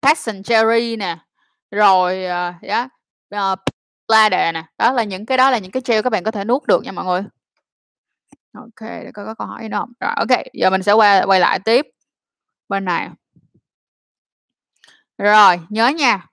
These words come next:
Chúng ta có mấy cái loại mà hương hương á, mấy cái, um, mấy cái gel voucher mà có, có hương á, của Durex á là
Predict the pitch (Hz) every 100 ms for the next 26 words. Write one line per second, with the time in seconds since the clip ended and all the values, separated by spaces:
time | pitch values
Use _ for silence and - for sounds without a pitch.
0 | _ _ _ _ 220 247 233 254 262 269
1 | 285 220 - 185 226 247 240 285 247 240
2 | 240 294 262 240 254 269 294 233 214 208
3 | 208 202 196 - 202 233 269 262 247 220
4 | 214 233 214 202 175 233 262 262 277 285
5 | 254 226 226 269 - - - 190 196 220
6 | 247 - 269 226 170 165